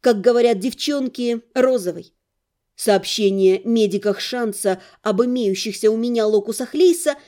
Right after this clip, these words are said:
не было тайной или новостью. Свои биообразцы я давно изучила, ещё на стадии создания тени, Нанотона. И все особенности их Шансов и их пресловутой связи тоже.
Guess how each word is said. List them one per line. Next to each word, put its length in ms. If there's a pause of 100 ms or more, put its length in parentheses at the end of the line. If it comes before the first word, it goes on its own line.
(120)
не 200
было 260
тайной 400
или 240
новостью. 580 (380)
Свои 460
биообразцы 800
я 180
давно 400
изучила, 560 (300)
ещё 320
на 120
стадии 380
создания 560
тени, 540 (160)
Нанотона. 600 (580)
И 100
все 300
особенности 560
их 100
Шансов 480 (320)
и 100
их 300
пресловутой 640
связи 400
тоже. 460